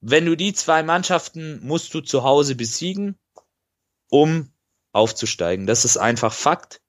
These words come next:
Da muss man auch kein Prophet dafür sein. Beide Mannschaften, der H S V sowie Arminia Bielefeld, sind sehr, sehr stark, sehr, sehr stabil, sehr, sehr konstant auch.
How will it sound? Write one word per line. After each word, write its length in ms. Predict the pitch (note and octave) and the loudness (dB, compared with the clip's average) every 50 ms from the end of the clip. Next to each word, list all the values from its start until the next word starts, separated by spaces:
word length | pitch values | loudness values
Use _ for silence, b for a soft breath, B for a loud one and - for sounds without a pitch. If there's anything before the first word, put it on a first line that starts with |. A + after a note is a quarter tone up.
| _ _ _ _ | _ _ _ _
Da 220 | - A#2 A#2 A#2 | 2 4 4 4
muss 200 | A#2+ B2+ C#3 - | 2 2 -2 -4
man 120 | - B2+ A#2+ | -4 0 0
auch 140 | A#2 A#2+ - | 0 0 0
kein 220 | - C3+ B2+ B2 | -2 -2 -2 -2
Prophet 420 | - - B2 - - D3+ D3 - | -2 -8 -8 0 0 0 2 2
dafür 280 | D3+ C3+ - - D3 C#3+ | 0 -2 0 -2 -2 0
sein. 340 | C3+ C#3 C#3 C3+ C3+ D3 C3+ B B B B B B B _ | 2 4 4 4 2 0 -4 B B B B B B B _
Beide 260 | B2+ C#3 D#3+ F3 E3+ | 4 4 6 4 4
Mannschaften, 720 | D3+ D3 C#3+ D#3 E3+ - - D#3+ D3 - - - C#3+ C#3+ C#3+ | 2 2 0 0 0 0 0 0 -2 -2 -10 -14 -14 -6 -4
der 140 | C3 B2 B2+ | -2 0 0
H 140 | B2+ B2 | 0 0
S 120 | B2 - - | 0 -2 -4
V 220 | - C3+ C3 C#3 | -4 -2 -2 -2
sowie 420 | C3+ B2+ B2+ A#2+ B2 C#3 D#3+ - - | -2 -4 -6 -8 -6 -4 -4 0 0
Arminia 440 | C3+ C#3+ D3 D#3 D#3 D3+ D3+ C#3 | 0 0 0 -2 -2 0 0 0
Bielefeld, 560 | C3 C#3+ D3 C3+ C#3 C#3+ - - C#3+ C3+ C3 - | 0 0 -4 -2 -2 -2 -2 2 0 0 2 0
sind 240 | - A#2+ A2+ A2+ | -2 -4 -4 -4
sehr, 260 | A2+ - - D3+ D3+ D#3 | -4 2 4 4 4 4
sehr 220 | D3+ - C#3 C3 | 4 2 0 0
stark, 400 | - - - C#3+ B2+ B2+ C3 - | 0 -2 -2 0 0 0 -2 -2
sehr, 240 | - - C#3+ C#3+ D3 | -2 2 2 2 4
sehr 180 | C#3 C#3 C3 | 4 0 -2
stabil, 600 | B2 - - A#2+ A#2 A2+ A#2 B2 B2 B2+ C3 C3 B B B B B B | -2 0 -2 -2 -2 -2 -6 -2 0 0 0 0 B B B B B B
sehr, 320 | - - - D3+ D3 D#3 | -2 2 4 4 4 4
sehr 180 | - - D3+ C3+ | 4 2 0 0
konstant 640 | - - B2+ B2 A#2+ - - A#2+ A#2+ B2+ B2+ - | 0 -6 -8 -4 -4 -4 -4 -4 -6 -6 -8 -6
auch. 380 | - G#2+ A#2 A#2 A#2+ A#2 - B | -2 0 0 0 0 -2 -8 B